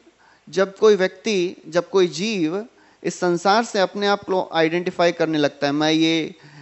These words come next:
ये मेरा है, ये मेरा शरीर है, ये मेरा घर है, ये परिवार है, पत्नी, बच्चे, पति, तो वो इस संसार से बंध जाता है और उसी कारण सुख और दुखों को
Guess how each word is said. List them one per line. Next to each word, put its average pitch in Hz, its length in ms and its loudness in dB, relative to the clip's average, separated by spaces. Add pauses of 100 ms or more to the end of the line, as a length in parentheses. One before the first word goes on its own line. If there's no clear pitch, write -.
(140)
ये 160 160 0
मेरा 151 460 2
है, 131 320 -4
ये 131 120 -4
मेरा 147 300 0
शरीर 151 460 0
है, 135 240 -2
ये 127 120 -8
मेरा 143 320 -2
घर 135 360 -2
है, 131 560 -2
ये 123 160 -8
परिवार 139 640 2
है, 131 480 -4 (160)
पत्नी, 143 480 -4
बच्चे, 135 520 -4
पति, 131 480 -8 (720)
तो 220 220 6
वो 214 220 4
इस 208 120 0
संसार 180 520 -2
से 208 260 -6 (140)
बंध 175 300 2
जाता 135 420 -2
है 120 260 -12 (100)
और 151 140 4
उसी 208 200 -4
कारण 190 380 4
सुख - 380 -2
और 170 460 4
दुखों 160 520 0
को 185 440 -2